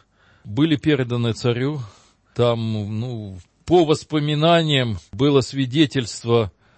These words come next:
о браке Александра Первого, э, с Елизаветой Алексеевной. Были иконы на обратной стороне, вензель А, Александр. Фёдор Кузьмич всегда от-,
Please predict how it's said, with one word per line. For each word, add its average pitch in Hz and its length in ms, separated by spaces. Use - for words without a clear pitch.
о 131 160
браке 120 800
Александра 110 640
Первого, 104 760
э, 92 340
с - 180
Елизаветой 120 680
Алексеевной. 127 960
Были 143 440
иконы 143 640
на 117 140
обратной 117 420
стороне, 113 600
вензель 104 500
А, 123 460
Александр. 101 720
Фёдор 147 280
Кузьмич 160 440
всегда 151 560
от-, - 160